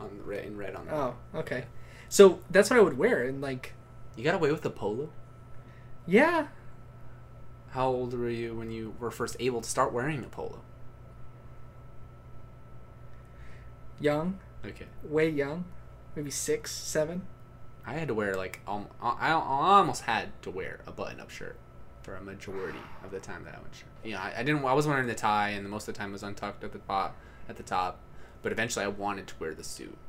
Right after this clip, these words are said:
Speaker 1: so I would get a suit, and I would dress up. I have the shirt, and I have the tie.
Speaker 2: From a young age, 'cause
Speaker 1: Yeah.
Speaker 2: just
Speaker 1: S-, probably since I was, like, twelve.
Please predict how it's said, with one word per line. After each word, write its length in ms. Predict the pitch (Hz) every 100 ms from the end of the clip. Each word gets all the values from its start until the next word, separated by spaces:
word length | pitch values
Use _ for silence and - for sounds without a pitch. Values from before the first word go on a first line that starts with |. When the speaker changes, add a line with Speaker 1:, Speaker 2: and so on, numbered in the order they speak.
| -
Speaker 1:
so 160 | - 78
I 140 | 85 104
would 140 | -
get 120 | 95
a 60 | 90
suit, 320 | - 95 - -
and 80 | 85
I 60 |
would 100 | - - - - -
dress 220 | 107 -
up. 180 | 110 -
I 80 | 98
have 280 | 98 104 - -
the 60 | -
shirt, 280 | 104 95
and 100 | -
I 40 | 95
have 200 | 95 78
the 80 | 76
tie. 200 | - - - -
Speaker 2:
From 160 | 202
a 40 | 165
young 240 | 160 160
age, 380 | 147 117 117 -
'cause 100 | - 127
Speaker 1:
Yeah. 80 | -
Speaker 2:
just 240 | 139 - - - - -
Speaker 1:
S-, 200 | - - - - -
probably 240 | 127 123 123
since 160 | 120
I 60 | 117
was, 160 | 107 101
like, 140 | 95
twelve. 400 | - - -